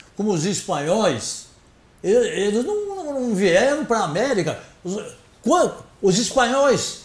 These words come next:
ficaram na, na América toda, que a maioria dos países aqui da América é, são da língua espanhola. Eles, eles devolveram tudo, depois que eles tiraram todo o ouro que tinha,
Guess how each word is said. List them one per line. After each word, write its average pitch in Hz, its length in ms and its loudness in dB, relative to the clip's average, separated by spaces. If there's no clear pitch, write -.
ficaram 226 640 2
na, 147 340 -6
na 151 160 -6
América 156 460 -2
toda, 208 260 0
que 190 80 -4
a 180 60 0
maioria 190 380 0
dos 175 260 -4
países 151 500 -2
aqui 131 240 -4
da 131 140 -2
América 247 440 -4
é, 165 100 -4
são 254 480 -4
da 240 160 0
língua 220 240 -2
espanhola. 226 720 -4
Eles, 285 340 -2
eles 269 240 4
devolveram 285 680 4
tudo, 277 180 0
depois 262 300 0
que - 80 -4
eles 269 160 -2
tiraram 233 380 0
todo 277 260 -4
o 226 40 2
ouro 214 280 8
que 185 140 0
tinha, 185 760 -2